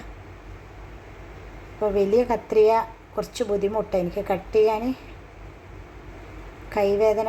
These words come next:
കൊണ്ട് എനിക്ക് ചെറിയൊരു ബുദ്ധിമുട്ടുണ്ട്, അതുകൊണ്ട് ഞാൻ ഈ ചെറിയ കത്രിക യൂസ് ചെയ്യുന്നത്. പക്ഷെ വലിയ കത്രികയാണ് സൂപ്പർ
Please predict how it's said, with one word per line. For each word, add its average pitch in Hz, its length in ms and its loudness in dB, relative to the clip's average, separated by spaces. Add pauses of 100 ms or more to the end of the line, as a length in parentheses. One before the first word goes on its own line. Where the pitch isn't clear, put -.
കൊണ്ട് 214 220 -4 (100)
എനിക്ക് 214 220 -6 (200)
ചെറിയൊരു 220 460 2
ബുദ്ധിമുട്ടുണ്ട്, 202 640 0
അതുകൊണ്ട് 202 280 -2 (100)
ഞാൻ 208 80 -2 (160)
ഈ 202 40 0 (180)
ചെറിയ 208 200 4 (100)
കത്രിക 202 320 0 (120)
യൂസ് 175 220 -4
ചെയ്യുന്നത്. 180 320 0 (680)
പക്ഷെ - 200 2 (100)
വലിയ 208 180 6 (100)
കത്രികയാണ് 254 460 4 (120)
സൂപ്പർ 214 360 0